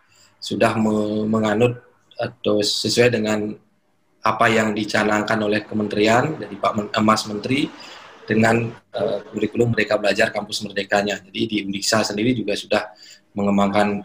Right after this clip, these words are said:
kurikulum itu, khususnya di sistem informasi. Jadi mahasiswa, eh, selain yang kita tawarkan melalui kurikulum untuk bisa belajar di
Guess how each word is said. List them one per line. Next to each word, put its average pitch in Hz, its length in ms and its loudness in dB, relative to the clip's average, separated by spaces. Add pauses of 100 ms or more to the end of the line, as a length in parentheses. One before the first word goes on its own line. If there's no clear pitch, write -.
kurikulum 101 420 0
itu, 135 540 2 (160)
khususnya 117 340 2
di 113 140 2
sistem - 240 -4
informasi. 98 580 -6
Jadi 120 220 0 (640)
mahasiswa, 113 520 2 (360)
eh, 98 320 -16 (320)
selain 117 420 2
yang 107 260 2 (540)
kita 107 640 0
tawarkan 123 800 2
melalui 110 240 4
kurikulum 113 480 2
untuk 104 160 -2
bisa 107 240 0
belajar 104 400 2
di 101 320 -10